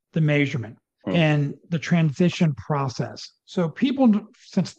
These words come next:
Speaker 1: twenty twelve knew Ring D N A. When you first introduce your brand, do you still say formerly Ring D N A? Do you try to bridge the connection from I Know Ring D N A to Revenue dot I O?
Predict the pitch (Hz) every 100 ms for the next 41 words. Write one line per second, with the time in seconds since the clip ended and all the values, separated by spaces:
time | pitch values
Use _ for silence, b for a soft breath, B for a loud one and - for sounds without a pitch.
0 | _ - 214 247 247 - 208 175 147 139
1 | 156 170 185 175 175 160 160 156 143 110
2 | - _ _ _ - 190 190 240 302 269
3 | - _ _ - 233 254 247 - - _
4 | - 196 185 170 202 - 196 147 165 160
5 | 147 139 135 - _ _ _ 208 220 277
6 | 254 233 202 151 - 185 185 214 220 190
7 | 202 208 202 208 202 196 208 226 - _
8 | - 170 170 - 214 254 240 156 131 156
9 | 170 202 202 - 220 - 190 190 190 -
10 | 208 196 180 - 165 165 165 170 196 196
11 | 208 196 208 202 202 214 - 185 170 185
12 | 196 202 196 190 196 196 202